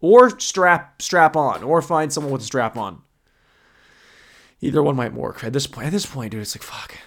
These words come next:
who, who cares?" I'll, I'm not ready to fuck, I'm not ready to cut a hole in my mattress and fuck that just to feel something.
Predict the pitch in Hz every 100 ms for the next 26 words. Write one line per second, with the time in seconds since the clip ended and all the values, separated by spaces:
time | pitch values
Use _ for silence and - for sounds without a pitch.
0 | _ - 107 107 120 120 117 113 120 117
1 | 110 90 - 110 - 127 139 143 139 120
2 | - 123 120 - 135 208 220 208 165 -
3 | 170 156 147 143 147 131 120 117 113 110
4 | 110 104 101 123 110 - 90 90 - 120
5 | - 113 113 - - 55 -